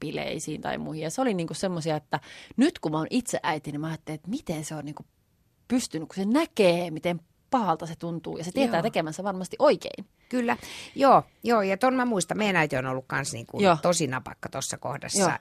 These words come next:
Speaker 2: Ja, ja tota, kyllä, siis me uskalletaan sanoa puolia toisin. Et se, sen mä tiedän. Mutta kyllähän, niin kun, vaikka kuinka on lapset ja äidit ja isät kyseessä, niin onhan siinä sit se myöskin se ihmistä kohtaan oleva hienotunteisuus.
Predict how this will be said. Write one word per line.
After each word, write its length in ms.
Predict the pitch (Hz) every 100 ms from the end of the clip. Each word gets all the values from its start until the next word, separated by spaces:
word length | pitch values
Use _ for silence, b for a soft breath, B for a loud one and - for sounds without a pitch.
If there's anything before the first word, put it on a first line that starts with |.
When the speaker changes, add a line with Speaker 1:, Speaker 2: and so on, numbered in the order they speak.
| -
Speaker 2:
Ja, 180 | 147 139 _ _
ja 120 | 151 151
tota, 260 | 160 -
kyllä, 320 | - 269 254 226 B B -
siis 300 | 226 202 - - - - _ _ _ -
me 120 | -
uskalletaan 560 | - 294 233 190 165 147
sanoa 240 | 156 147
puolia 460 | 139 160 139 127 110
toisin. 500 | 85 90 120 78 65 -
Et 100 | -
se, 180 | 180 -
sen 220 | 208 185 151
mä 120 | 120
tiedän. 520 | - 135 123 117 113 -
Mutta 200 | 170 165
kyllähän, 400 | 220 202 190 190
niin 140 | 185 180
kun, 340 | 185 180 175 - _ -
vaikka 240 | 185 - -
kuinka 400 | 220 202 - 120
on 260 | 151 151 -
lapset 480 | 160 160 - 143 -
ja 200 | 143 -
äidit 400 | - 143 147 -
ja 120 | 120 120
isät 300 | 151 160 -
kyseessä, 540 | 160 147 135 135 147 131 B B -
niin 180 | 175 -
onhan 240 | 220 214
siinä 240 | 196 180
sit 220 | 175 220 -
se 80 |
myöskin 360 | 220 233 214 185
se 100 | -
ihmistä 380 | 247 254 180 -
kohtaan 520 | - 143 - - 156
oleva 240 | - - 156
hienotunteisuus. 960 | 156 - - - - - - - -